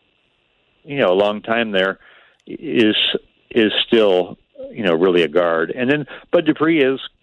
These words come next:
coming off an injury. I do like him, but that's, you know, free agency is by definition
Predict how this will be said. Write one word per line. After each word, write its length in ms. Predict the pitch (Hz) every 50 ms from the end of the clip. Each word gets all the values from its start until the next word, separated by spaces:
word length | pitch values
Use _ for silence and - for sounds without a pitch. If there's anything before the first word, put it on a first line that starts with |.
| _ _ -
coming 240 | 110 104 113 120 117
off 180 | 123 117 -
an 80 | 123 120
injury. 320 | 139 143 120 107 90 87
I 120 | 87 90 92
do 180 | 87 107 107
like 240 | 95 98 123 135 -
him, 340 | - 92 85 85 92 104 _ _
but 300 | - - 98 90 92 95 _ _ _ _ _ _ _ -
that's, 240 | 107 107 123 - - - - - _ - - _ _ -
you 80 | 117
know, 60 | - -
free 160 | 131 139 156
agency 340 | 160 156 139 - 127 120 120
is 100 | 131 -
by 200 | - - 110 104
definition 680 | 101 113 113 - - 117 117 113 - - - 90 - -